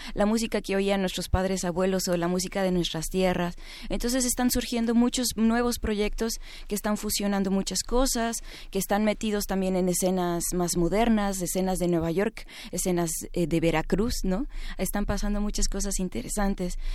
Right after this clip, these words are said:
pero lo que me da mucho gusto es que esa esencia de querer encontrarse a uno mismo como músico está, y como persona, eso es algo que sigue intacto, ¿no? Que creo que esa es la verdadera esencia del jazz, ¿no? Como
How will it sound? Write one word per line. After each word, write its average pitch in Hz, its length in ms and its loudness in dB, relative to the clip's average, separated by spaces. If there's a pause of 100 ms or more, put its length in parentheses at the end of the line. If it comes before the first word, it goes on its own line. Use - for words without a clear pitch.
(160)
pero 214 200 2
lo 208 100 2
que 214 100 -2
me 214 120 2
da 220 100 0
mucho 240 300 0
gusto 233 440 -2 (300)
es 220 160 0 (100)
que 208 300 0 (160)
esa 226 240 0
esencia 254 580 2
de 190 200 0
querer 208 500 0
encontrarse 202 680 0
a 208 40 0
uno 214 180 2
mismo 208 340 0
como 180 220 -2
músico 262 640 0 (320)
está, 208 580 6
y - 60 0
como 202 220 2
persona, 214 680 0 (280)
eso 220 240 0
es 226 140 0
algo 214 200 0
que 208 140 -4
sigue 202 260 -2
intacto, 196 520 -2
¿no? 185 140 -2
Que 202 120 -2
creo 220 180 -2
que 247 100 -4
esa 247 160 0
es 233 120 -2
la 208 160 0
verdadera 196 460 0
esencia 202 400 -2
del 180 160 0
jazz, 170 260 -4
¿no? 185 140 -2
Como 185 300 2